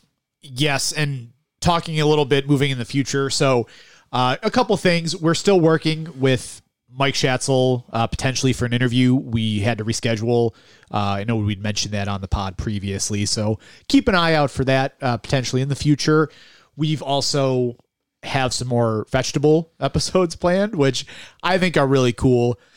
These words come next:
um, and really insightful, but also we don't want to, you know, we don't want to turn into N P R cast. I,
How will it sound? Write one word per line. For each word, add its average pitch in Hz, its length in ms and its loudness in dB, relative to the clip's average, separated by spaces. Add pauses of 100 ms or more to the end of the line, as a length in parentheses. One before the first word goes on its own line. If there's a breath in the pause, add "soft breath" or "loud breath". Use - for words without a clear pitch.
(420 soft breath)
um, 110 380 -4 (100)
and 139 140 -2
really 139 180 4
insightful, 123 460 -2
but 123 140 -2
also 127 340 0
we 120 120 0
don't 117 180 -2
want 110 320 -4
to, 101 480 -4
you 113 120 -4
know, 92 220 -6 (200)
we 165 260 4
don't 190 140 4
want 147 160 2
to 127 40 0
turn 135 240 0
into 113 240 -4
N 110 160 -8
P 113 160 -4
R 104 160 -4
cast. - 520 -10 (280)
I, 107 140 -6